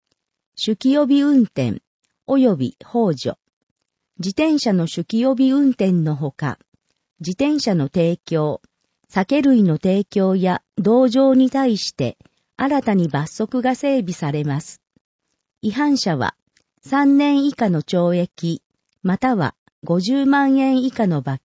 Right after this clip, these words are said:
金。自転車の提供者は、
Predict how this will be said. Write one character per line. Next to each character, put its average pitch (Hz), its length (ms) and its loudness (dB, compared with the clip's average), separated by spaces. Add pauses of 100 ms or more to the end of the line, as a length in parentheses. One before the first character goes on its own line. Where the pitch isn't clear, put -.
金。 135 280 -4 (880)
自 180 140 -2
転 294 280 0
車 240 160 2
の 170 120 2
提 220 280 0
供 269 240 0
者 160 220 -4
は、 117 200 -4